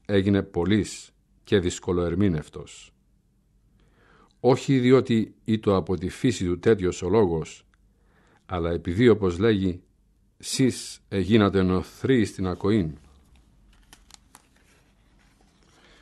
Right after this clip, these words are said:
Διότι ο ασθενής και ο αδύνατος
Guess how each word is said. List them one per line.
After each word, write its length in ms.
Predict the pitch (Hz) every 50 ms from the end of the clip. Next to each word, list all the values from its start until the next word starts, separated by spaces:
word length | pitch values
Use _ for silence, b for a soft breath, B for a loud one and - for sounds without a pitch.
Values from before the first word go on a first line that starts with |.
| b b b b
Διότι 340 | 98 95 110 110 104 95 95
ο 80 | 92
ασθενής 520 | 92 90 - - 98 92 117 147 139 139 -
και 120 | - 98
ο 60 | 92
αδύνατος 800 | 92 82 82 107 127 107 85 80 - 80 78 78 - - - -